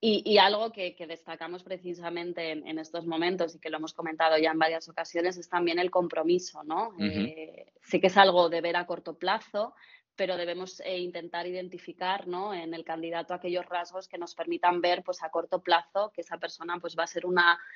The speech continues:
Speaker 1: buena embajador o embajadora de, de Four Seasons y que, por lo
Speaker 2: Claro.
Speaker 1: tanto, va a representar de manera adecuada nuestros valores, ¿no? O sea, que eso serían un poco las cualidades que yo destacaría en un, en un candidato y que, que me gusta ver y que, y que tengo la suerte de ver diariamente,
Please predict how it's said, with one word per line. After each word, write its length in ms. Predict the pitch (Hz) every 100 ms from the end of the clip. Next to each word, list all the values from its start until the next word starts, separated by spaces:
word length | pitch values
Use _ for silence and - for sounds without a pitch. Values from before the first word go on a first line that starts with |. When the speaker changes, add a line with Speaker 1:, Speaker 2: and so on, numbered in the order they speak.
| -
Speaker 1:
buena 540 | - 175 170 170 170 170
embajador 680 | 170 160 165 165 196 196 -
o 100 | 160
embajadora 640 | 156 - - 160 165 165
de, 160 | 160 156
de 180 | 151 165
Four 200 | 160 156
Seasons 580 | - 202 208 220 254 -
y 100 | 185
que, 100 | 165
por 120 | -
lo 60 | 120
Speaker 2:
Claro. 100 | 160
Speaker 1:
tanto, 260 | 156 156 165
va 120 | 165
a 20 |
representar 640 | 165 165 - 165 156 165
de 100 | 165
manera 300 | 170 160 156
adecuada 400 | 165 165 160 156
nuestros 380 | 165 160 - 151
valores, 520 | 151 147 143 - -
¿no? 140 | - -
O 60 | 165
sea, 300 | - 160 -
que 300 | - 82 - - - - -
eso 180 | 175 202
serían 300 | 202 196 190
un 80 | 190
poco 160 | 190
las 160 | 196 190
cualidades 460 | 185 170 165 170 -
que 100 | 175
yo 140 | 160
destacaría 560 | 165 - 165 160 160 165
en 100 | 165
un, 240 | 156 156
en 160 | - 156
un 240 | 147 151 151
candidato 680 | 160 160 147 135 139 110 -
y 140 | 143
que, 320 | - 151 131 -
que 100 | 165
me 120 | 165
gusta 340 | 165 - 185
ver 280 | 175 185 220
y 120 | 190
que, 260 | - 160 151
y 100 | 156
que 120 | 160
tengo 200 | 165 170
la 120 | 185
suerte 320 | - 175 151 190
de 120 | 170
ver 180 | 165 160
diariamente, 720 | 156 151 147 165 165 160